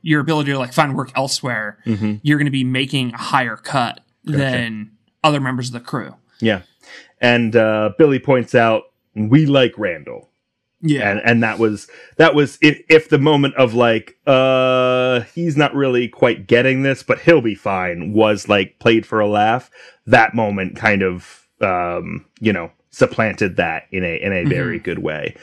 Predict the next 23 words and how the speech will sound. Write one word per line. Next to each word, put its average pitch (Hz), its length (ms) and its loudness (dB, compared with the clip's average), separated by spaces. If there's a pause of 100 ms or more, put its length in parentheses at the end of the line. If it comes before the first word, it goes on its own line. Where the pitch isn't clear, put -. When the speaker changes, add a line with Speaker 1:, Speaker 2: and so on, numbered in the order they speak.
(340)
Speaker 2:
Um, 175 580 2 (240)
seems, 370 360 0
seems - 440 0
fine. 220 300 2 (100)
Didn't 220 180 0
get, 190 260 0
didn't 208 200 2
get, 170 180 4
<laughs> - 0 -
didn't 180 400 2
get 175 160 2
enough 151 320 -2
of 131 140 -6
a, 127 140 6
of 123 220 -4
a 123 40 2
look 120 240 0
at 135 60 0
him, 156 180 -2
like 117 160 0
his 131 120 -10
cat. 127 340 2 (580)
Um, 113 760 0